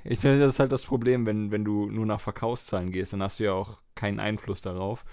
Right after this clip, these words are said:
Und daraufhin haben die ja dann irgendwie gesagt, ja, okay, dann machen wir jetzt doch mal irgendwie, dass da auch noch irgendwie eine Jury mitentscheidet, die aber halt alle auch von so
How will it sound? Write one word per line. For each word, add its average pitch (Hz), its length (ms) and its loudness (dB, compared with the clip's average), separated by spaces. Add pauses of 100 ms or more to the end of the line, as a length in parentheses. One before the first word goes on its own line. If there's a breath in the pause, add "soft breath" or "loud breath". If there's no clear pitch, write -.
(200 loud breath)
Und 107 140 -2
daraufhin 135 400 4
haben 135 160 4
die 139 60 6
ja 135 100 8
dann 127 160 2
irgendwie 123 220 2
gesagt, 120 280 2
ja, 117 260 4
okay, 131 280 0
dann 117 140 0
machen 113 220 -2
wir 110 80 2
jetzt - 200 -4
doch 123 180 -2
mal 143 220 0
irgendwie, 139 500 -2 (340 loud breath)
dass 113 180 -2
da 123 100 0
auch 120 100 2
noch 117 180 2
irgendwie 120 280 2
eine 113 120 2
Jury 135 400 2
mitentscheidet, 135 680 -2
die 117 80 2
aber 107 160 4
halt 104 140 2
alle 110 220 4
auch 110 200 0
von 110 220 -4
so 104 360 0